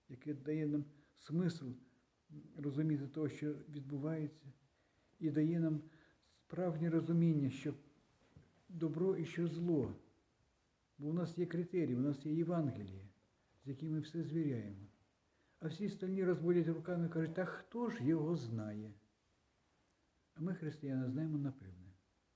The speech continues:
Тому нехай ваші очі завжди бачать світло Христове,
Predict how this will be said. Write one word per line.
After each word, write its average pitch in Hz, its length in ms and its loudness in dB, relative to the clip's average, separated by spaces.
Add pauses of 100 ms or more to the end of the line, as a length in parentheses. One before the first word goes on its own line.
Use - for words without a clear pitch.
(1000)
Тому 190 460 0 (2000)
нехай 156 320 -2
ваші 143 280 0
очі 135 440 0 (2000)
завжди 139 380 0
бачать 131 360 -4
світло 127 340 -10
Христове, 98 640 -14